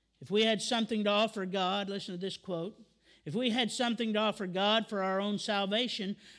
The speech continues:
we would not need salvation, and all of this talk about being saved is a bunch of foolishness."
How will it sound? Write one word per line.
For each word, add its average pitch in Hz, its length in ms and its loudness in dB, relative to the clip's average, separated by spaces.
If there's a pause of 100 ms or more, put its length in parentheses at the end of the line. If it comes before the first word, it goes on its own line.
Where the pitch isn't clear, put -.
we 226 200 4
would 214 200 4
not 240 320 2
need 262 300 0
salvation, 170 800 -2 (220)
and 185 120 -2
all 269 240 2
of 220 120 0
this 247 200 -2
talk 320 360 0
about 185 340 -2
being 196 240 -2
saved 240 480 -6
is 180 160 -6
a 180 60 -4
bunch 262 360 -6
of 277 120 -10
foolishness." 151 800 -12